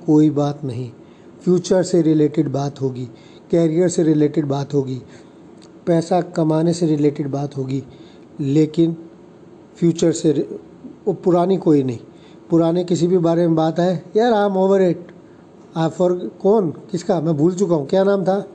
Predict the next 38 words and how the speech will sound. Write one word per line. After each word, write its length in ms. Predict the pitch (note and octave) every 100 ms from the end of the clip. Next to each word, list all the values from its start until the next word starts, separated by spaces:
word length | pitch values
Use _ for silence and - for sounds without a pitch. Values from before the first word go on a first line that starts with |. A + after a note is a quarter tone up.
| -
पता 200 | D#3 D3
नहीं। 140 | A#2+ - - - - - - -
सामने 340 | - F3 F#3+ G3+
वाला 240 | F#3+ G3+
अगली 200 | F3+ G3
बार 160 | G3 G3
आपसे 240 | F#3+ A3
बात 300 | D#3+ E3 C3+
ही 80 | A#3
नहीं 100 | A3
करेगा 320 | F3 D3+ C#3+
इस 100 | D3
बारे 240 | D3 C#3+
में। 120 | C#3+ C#3+ - - - -
एक 160 | F3
बार 160 | F#3+ G3
बोल 200 | F3 F3+
के 100 | G3+
देखिए, 460 | F#3 F3+ G#3 G3+ - - - - -
"यार 180 | F#3 G3+
कौन, 380 | G#3 G#3 F#3 E3 -
अच्छा 180 | G3 F3
वो 420 | G#3 A#3 A3+ F3 -
था 100 | F#3
तो 140 | G#3+
सही 200 | F3+ F#3
यार, 100 | F3+
कि 100 | F#3+
नाम 240 | F#3+ F#3+ G3
याद 160 | F#3+
नहीं 140 | E3 D#3
आ 60 |
रहा 120 | C#3 C#3
मेरे 140 | C#3
को," 180 | C#3 D#3+ -
बोल 160 | E3+
के 140 | F3 A3
देखिए। 340 | G3 - A3